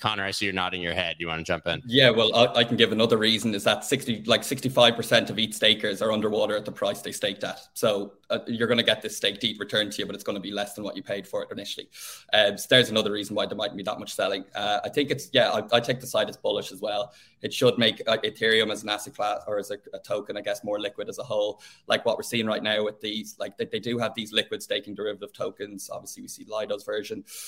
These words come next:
Speaker 2: Um, they aren't that liquid. The reality is these liquid staking tokens aren't actually that liquid. We saw get, Celsius get into trouble holding large amounts of eth. Um, so the reality is that this hopefully will lead to a lot more adoption of staked Ethereum, because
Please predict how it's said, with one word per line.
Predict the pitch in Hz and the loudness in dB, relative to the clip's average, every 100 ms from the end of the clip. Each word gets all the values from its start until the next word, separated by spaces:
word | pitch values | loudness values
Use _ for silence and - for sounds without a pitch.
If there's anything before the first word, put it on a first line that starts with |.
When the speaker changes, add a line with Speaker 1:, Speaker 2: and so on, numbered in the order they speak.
| - - _ - | -16 -20 _ 4
Speaker 2:
Um, | 113 113 113 110 | 6 6 4 4
they | 127 | 4
aren't | 147 143 | 4 2
that | 117 120 | 2 4
liquid. | 123 107 - | 4 2 -4
The | 107 | 2
reality | 113 113 113 | 2 4 2
is | 107 | 0
these | 117 107 107 - 104 | 0 -4 -6 -18 -2
liquid | 117 113 - | -2 -2 -2
staking | 117 113 | -2 0
tokens | 110 - 95 | -4 -6 -4
aren't | 110 113 113 | -2 0 0
actually | 107 - 98 | -4 -6 -6
that | - | -4
liquid. | 110 107 95 101 | -2 -2 -4 -8
We | |
saw | - 123 110 | -4 0 2
get, | 107 - - | 0 -10 -12
Celsius | - 117 113 113 - | 0 2 2 -4 -4
get | 107 | -4
into | 110 131 | -4 -6
trouble | 113 104 104 | -6 -2 -2
holding | 104 110 104 | -2 -2 -2
large | 107 104 104 | -2 -4 -4
amounts | 107 107 | -8 -8
of | - - | -12 -10
eth. | 107 107 _ - - - - - | -10 -10 _ -20 -18 -18 -18 2
Um, | 113 110 107 107 107 107 | 6 6 4 0 -6 -2
so | 123 110 | 2 2
the | 107 113 | 0 -4
reality | 120 123 120 110 | 4 6 6 6
is | 117 110 - | 4 4 -2
that | 113 - | -2 -2
this | 117 | -4
hopefully | 120 135 135 117 | -2 -4 -2 -4
will | 110 - | -4 -6
lead | 117 120 | -8 -4
to | 120 | 0
a | |
lot | 110 110 | 0 2
more | 110 104 | 0 2
adoption | 110 110 - 104 | 0 -2 -4 -2
of | 101 101 | -2 -2
staked | - 110 104 | -4 -6 -6
Ethereum, | 101 110 110 117 123 127 | -6 0 2 2 0 -4
because | 95 110 107 104 | -4 0 0 -2